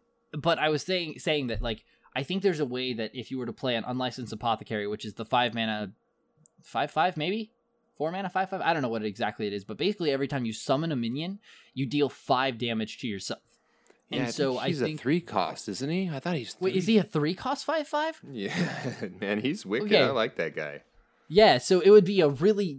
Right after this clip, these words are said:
Speaker 1: good way to kill yourself. Um, I was thinking about that, you know, the, the, the imps. Um, I don't know. That was my first thought, and then I was trying to figure out,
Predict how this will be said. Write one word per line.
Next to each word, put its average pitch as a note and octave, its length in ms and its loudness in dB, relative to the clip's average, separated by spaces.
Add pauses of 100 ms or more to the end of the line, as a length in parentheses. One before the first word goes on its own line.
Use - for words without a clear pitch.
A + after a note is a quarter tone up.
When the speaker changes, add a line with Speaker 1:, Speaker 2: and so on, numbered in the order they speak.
(160)
Speaker 1:
good E3 240 2
way D3 240 2
to C3 80 0
kill C#3+ 280 2
yourself. G#2+ 640 -4 (540)
Um, A#2+ 640 -2 (460)
I D#3 80 4
was E3+ 100 2
thinking A3 200 0
about F#3 240 2
that, D3 260 2
you C#3+ 80 -2
know, B2 120 0
the, B2 240 -4
the, A2+ 460 -4 (160)
the A2 340 -6 (120)
imps. B2 580 -10
Um, G#2+ 540 -6 (240)
I F3 100 6
don't F3+ 120 4
know. C#3+ 80 2
That G3 160 4
was G3+ 100 0
my F3+ 120 -2
first E3+ 420 -2
thought, A3+ 260 0
and D#3+ 160 -2
then A#3+ 80 0
I C4 80 2
was E3 160 0
trying D#3 220 -4
to B2+ 80 -6
figure C3+ 240 -4
out, A#2+ 220 0